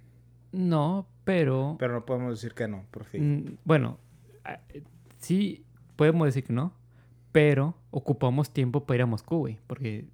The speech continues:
Speaker 1: es, tien-, es, aunque tengamos ese supercarro, no, no jala en el agua, güey.
Speaker 2: Es un
Speaker 1: Entonces
Speaker 2: barco, güey.
Speaker 1: No, no, no es un barco.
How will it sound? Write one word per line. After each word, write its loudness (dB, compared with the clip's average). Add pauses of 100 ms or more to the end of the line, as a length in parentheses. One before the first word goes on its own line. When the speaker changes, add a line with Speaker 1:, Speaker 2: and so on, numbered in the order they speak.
(200)
Speaker 1:
es, -14 (220)
tien-, -2
es, -4 (400)
aunque 0
tengamos 0
ese 0
supercarro, -2 (380)
no, 0
no -2
jala 0
en -2
el -2
agua, -4
güey. -16 (1040)
Speaker 2:
Es -20
un -2
Speaker 1:
Entonces -2
Speaker 2:
barco, -14 (760)
güey. -12
Speaker 1:
No, -4
no, -6
no -4
es -4
un -6
barco. -12